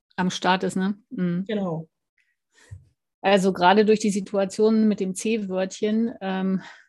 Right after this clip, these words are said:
Speaker 1: wir sind jetzt hier schon mal Vertreter von zwei Ländern, einmal Deutschland und einmal Schweiz.
Speaker 2: Genau.
Speaker 1: Aber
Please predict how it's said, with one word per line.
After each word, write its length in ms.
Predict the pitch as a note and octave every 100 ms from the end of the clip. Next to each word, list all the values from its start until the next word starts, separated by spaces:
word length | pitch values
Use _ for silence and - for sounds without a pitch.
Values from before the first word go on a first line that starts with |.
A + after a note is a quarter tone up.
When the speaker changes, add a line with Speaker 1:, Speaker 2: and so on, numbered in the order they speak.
| _ -
Speaker 1:
wir 160 | A3
sind 160 | A3+ G#3+
jetzt 180 | G3+ -
hier 420 | - G#3 G3+ G3
schon 200 | - G#3
mal 160 | F#3+ F#3
Vertreter 500 | F#3+ - - G3 F#3
von 180 | F#3+
zwei 260 | F#3 F3+ F#3
Ländern, 420 | G3 G#3+ A3 G#3+
einmal 400 | G#3 F#3+ F#3+ F#3
Deutschland 580 | F3 F#3 G3 - F#3 F#3
und 200 | F3 -
einmal 220 | - F3+ F3
Schweiz. 640 | - F3+ G3 B3 - - _ _ _ _ _ _ -
Speaker 2:
Genau. 120 | F#3
Speaker 1:
Aber 460 | F3+ F3 F3 E3+